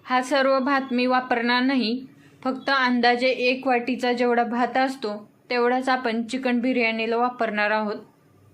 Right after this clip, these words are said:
तुम्ही सुरुवातीला जरी चिकन बिर्याणी करणार असाल तर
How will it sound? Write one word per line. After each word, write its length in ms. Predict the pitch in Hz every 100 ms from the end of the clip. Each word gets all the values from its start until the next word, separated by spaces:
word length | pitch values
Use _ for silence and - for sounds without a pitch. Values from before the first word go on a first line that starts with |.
| _ _ _ _ _ - - _ _ _ - - _ _ _ _ _ _ _ _ _ _ _ _ - 262
तुम्ही 240 | 247 254
सुरुवातीला 760 | 262 370 262 240 226 254 247
जरी 340 | 240 254 254 254
चिकन 340 | 262 247 233
बिर्याणी 420 | 233 240 226 220
करणार 460 | 226 240 233 220 214
असाल 500 | 233 262 - 208 190 190 - - - -
तर 140 | 233